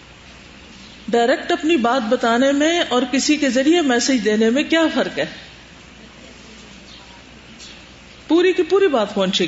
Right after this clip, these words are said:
گی، یعنی جو خود بتائے گا وہ پورے جذبات اور احساسات اور اپنی پوری کنوکشن کے ساتھ بتائے گا، اور جو دوسرا بتا رہا ہے وہ ہو سکتا ہے کہ لفظ تو پہنچا دے لیکن جو تڑپ ہے یا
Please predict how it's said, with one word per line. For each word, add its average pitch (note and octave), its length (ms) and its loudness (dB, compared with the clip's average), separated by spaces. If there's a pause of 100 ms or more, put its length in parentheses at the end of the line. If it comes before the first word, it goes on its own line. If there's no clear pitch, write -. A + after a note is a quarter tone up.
گی، E3 60 -8 (1700)
یعنی A3+ 240 0
جو B3 180 0
خود D4 240 -2
بتائے B3+ 440 0
گا D4 140 0 (500)
وہ C4+ 200 2
پورے C#4 220 0
جذبات G#3+ 560 0
اور B3 80 2
احساسات A3 640 -2
اور C4+ 100 2
اپنی C4 220 0
پوری D4+ 220 2
کنوکشن D#4 500 -2
کے F4 60 0
ساتھ C4 180 0
بتائے G3 380 0
گا، F3 80 -2 (500)
اور C4+ 140 -2
جو C#4+ 120 2
دوسرا D#4+ 380 2
بتا C#4 340 0
رہا G3+ 220 0
ہے C4 160 0 (500)
وہ D4 80 2
ہو F4 60 2
سکتا F#4+ 340 -2
ہے G4 200 2 (100)
کہ F4+ 160 2 (140)
لفظ A#3+ 480 0
تو D4 120 2 (300)
پہنچا G3+ 440 0
دے C4+ 140 2
لیکن A#3 400 0 (460)
جو A#3 220 2 (480)
تڑپ B3+ 400 -2
ہے G#3 280 0
یا G3 240 -2